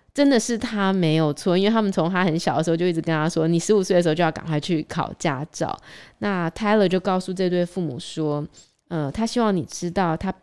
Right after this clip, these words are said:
并没有困在那个年纪，他好好的长大了，而且他的意识呢，也一直不断的在进化。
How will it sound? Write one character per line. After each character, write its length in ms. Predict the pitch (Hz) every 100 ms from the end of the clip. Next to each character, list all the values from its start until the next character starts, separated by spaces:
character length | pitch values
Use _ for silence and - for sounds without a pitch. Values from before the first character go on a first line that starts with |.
| _
并 160 | - 185
没 420 | 160 156 143 151
有 160 | 170 135
困 360 | - 202 160
在 240 | 156 156 143
那 160 | 156
个 100 | 143
年 360 | 135 135 - 156
纪， 320 | - 170 135 - - - -
他 140 | -
好 160 | 180 139
好 240 | 170 180
的 260 | 180 175 139
长 260 | - 127 139
大 300 | - 175 143
了， 100 | 143
而 60 |
且 100 | 165
他 140 | 175 175
的 100 | 165
意 260 | - 202 165
识 340 | - - 175
呢， 220 | 147 135
也 100 | 156
一 200 | - 196
直 120 | 165
不 180 | 156 151
断 220 | 151 170
的 120 | 143 135
在 300 | - 151 135
进 360 | - 190 143
化。 400 | 143 - 147 -